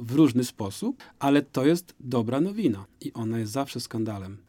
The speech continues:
Bo to jest głupstwo głoszenia krzyża, a głupstwo po grecku to jest skandal. Czyli skandal głoszenia krzyża, czyli tego, że Chrystus umarł i zmartwychwstał.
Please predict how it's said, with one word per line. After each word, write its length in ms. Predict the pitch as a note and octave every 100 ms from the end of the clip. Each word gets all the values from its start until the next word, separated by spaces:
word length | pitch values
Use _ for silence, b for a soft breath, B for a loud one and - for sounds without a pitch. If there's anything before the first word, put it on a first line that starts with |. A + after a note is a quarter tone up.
| -
Bo 80 |
to 120 | B2 C3+
jest 280 | B2+ - B2
głupstwo 480 | D3 A#3+ - -
głoszenia 480 | F#3 D#3 - F3+ F3
krzyża, 360 | E3 - C#3 A#2+
a 80 | B2
głupstwo 440 | B2 G#3+ - -
po 120 | D3+ B2
grecku 280 | D#3+ -
to 80 | F3+
jest 100 | F#3
skandal. 580 | - - B3 C#3+ G#2 G2+ b b b b b
Czyli 320 | - D#3+ E3+ E3+
skandal 560 | - - - A3+ A#3 G#3
głoszenia 420 | D#3 D#3 F#3 F3+
krzyża, 340 | E3 D3+ B2 A#2+
czyli 260 | C#3+ C#3+
tego, 440 | C#3 G#3 G3+ G3 - -
że 240 | C#3+ D3+ D#3
Chrystus 460 | - A#3+ B3 F#3+ -
umarł 300 | G#3+ G3 F3+
i 60 |
zmartwychwstał. 680 | D#3 D#3+ D#3 - A#2 - A2+